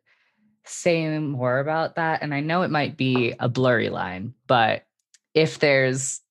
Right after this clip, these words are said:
any way we can point to any sort of line between, like, like, how could somebody tell that they are getting into a gray zone when we live in, like, a culture and a society that really wants us to be working out, to be, like, perfecting our bodies?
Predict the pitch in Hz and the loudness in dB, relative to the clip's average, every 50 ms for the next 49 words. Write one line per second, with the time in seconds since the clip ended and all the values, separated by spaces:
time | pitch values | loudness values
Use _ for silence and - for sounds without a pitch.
0 | _ _ _ - 151 151 151 143 139 139 135 127 123 120 - 120 120 - - 135 | _ _ _ 0 2 2 4 2 2 4 2 2 2 0 -2 -2 -4 -2 0 -2
1 | 135 131 135 - 123 113 107 113 120 120 117 107 - - 101 98 101 101 - 98 | -2 -2 -2 -2 -2 -2 -2 -2 -4 -4 -4 -6 -6 -6 -6 -6 -6 -6 -6 -6
2 | 98 98 104 113 113 113 - - - 123 120 117 110 113 110 104 101 101 - - | -6 -6 -6 -8 -8 -10 -12 -8 -6 -4 -2 -2 -2 -4 -4 -6 -6 -8 -8 -12
3 | - - _ _ _ _ _ _ - 147 139 - - - 196 202 214 214 220 214 | -18 -20 _ _ _ _ _ _ -4 -4 -2 -2 2 4 6 6 6 6 4 2
4 | - 202 175 - - 170 160 160 151 143 143 139 139 135 - - - 123 123 120 | 0 -2 -2 0 -2 -4 -2 0 -2 -2 -2 -2 -4 -4 -6 -4 -2 0 0 0
5 | 117 113 113 110 107 - 131 - _ _ - - 135 113 110 - - - 123 117 | -2 -2 -4 -6 -6 -8 -10 -12 _ _ 0 2 2 2 2 0 0 2 4 4
6 | 117 117 117 110 104 - 110 113 113 110 110 107 110 104 151 143 - - 127 120 | 4 4 2 2 0 0 0 2 2 2 2 0 0 -2 -4 -6 0 2 2 2
7 | 120 117 113 104 117 127 - 120 113 107 110 - 107 107 107 104 98 107 98 95 | 2 2 0 0 -2 -2 0 0 0 0 0 0 0 2 2 0 0 -2 -4 -4
8 | 95 101 - 117 120 120 117 117 117 117 113 107 107 104 104 95 - - - 104 | -4 -6 -6 -6 -6 -4 -4 -4 -4 -4 -2 -2 0 0 -2 -2 -6 -8 -6 -4
9 | 107 110 110 107 104 107 113 127 131 _ _ _ _ _ _ _ _ _ _ _ | -4 -2 -2 -2 -4 -4 -6 -6 -8 _ _ _ _ _ _ _ _ _ _ _
10 | - 107 101 104 - - 131 135 - 202 190 180 - - 175 160 151 143 131 135 | -2 -2 0 0 0 -2 -2 2 4 4 4 4 4 4 4 6 6 4 4 2
11 | 135 - - - 135 123 120 120 120 113 113 120 - 131 135 120 120 120 117 113 | -2 -4 0 2 4 4 4 4 2 2 0 0 2 0 2 2 2 2 4 4
12 | 117 117 107 - - 101 104 104 - - - 120 110 104 98 95 123 123 120 120 | 2 2 2 0 0 0 0 0 -4 -4 -2 0 2 2 0 2 0 0 2 2
13 | 117 113 - - 117 117 107 101 104 - - - 120 113 113 104 104 104 104 101 | 0 0 0 -2 0 2 2 2 0 -2 -4 -2 -2 0 0 0 -2 -4 -4 -6
14 | 101 - _ - 135 127 - - 117 113 - - 127 120 117 110 107 107 107 104 | -6 -8 _ 0 0 2 2 2 0 0 0 0 0 2 2 0 2 2 2 2
15 | 101 101 101 101 98 95 - 131 - - | 2 2 0 -2 -4 -4 -6 -8 -10 -12